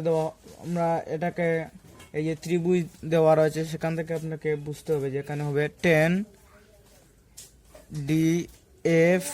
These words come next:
E equal to ডিই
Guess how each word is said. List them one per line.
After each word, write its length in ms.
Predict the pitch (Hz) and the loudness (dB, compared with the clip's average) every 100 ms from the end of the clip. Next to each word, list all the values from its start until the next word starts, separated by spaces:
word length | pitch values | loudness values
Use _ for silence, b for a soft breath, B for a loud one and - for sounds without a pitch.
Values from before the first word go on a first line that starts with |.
| - - - 359 - - - 165 165 | -12 -18 -20 -20 -20 -20 -10 -4 -2
E 20 | 170 175 | -4 -6
equal 280 | 156 165 156 - | -2 -2 -2 -4
to 120 | 156 175 214 - - - - - _ _ - - - - - - _ 508 494 _ - _ - - _ _ _ _ - _ - 147 139 | -4 -4 -8 -14 -20 -20 -20 -20 _ _ -20 -20 -20 -20 -20 -20 _ -20 -20 _ -20 _ -20 -20 _ _ _ _ -20 _ -16 -8 0
ডিই 760 | 165 175 180 - - 170 175 | 2 2 0 -4 -4 0 2